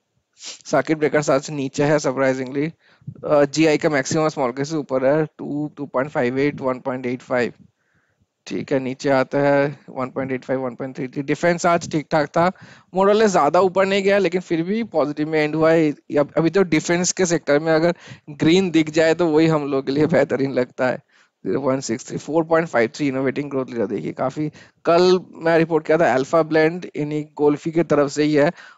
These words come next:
वो काफी अच्छा परफॉर्मेंस किया था। आज का देखिए, फ़ोर पॉइंट फ़ाइव थ्री इनोवेटिंग ग्रोथ लीडर्स। तो नीचे चलते हैं,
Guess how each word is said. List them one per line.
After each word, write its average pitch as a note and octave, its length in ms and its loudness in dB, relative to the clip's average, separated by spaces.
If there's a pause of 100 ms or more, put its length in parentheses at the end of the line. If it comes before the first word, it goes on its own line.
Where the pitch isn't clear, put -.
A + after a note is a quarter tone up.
(120)
वो D#3 180 0
काफी D3+ 260 0
अच्छा D3+ 180 2
परफॉर्मेंस D3+ 340 -2
किया C3 220 2
था। E3 140 2
आज A#2+ 180 0
का D3 100 -2
देखिए, C#3 220 -2
फ़ोर C#3 180 -8
पॉइंट C3+ 240 -8
फ़ाइव C3 140 -4
थ्री D#3 160 -6
इनोवेटिंग C3 360 -4
ग्रोथ B2 180 -10 (120)
लीडर्स। - 480 -10 (760)
तो - 160 -10
नीचे C3 280 -6
चलते C3+ 340 -4
हैं, C3+ 80 2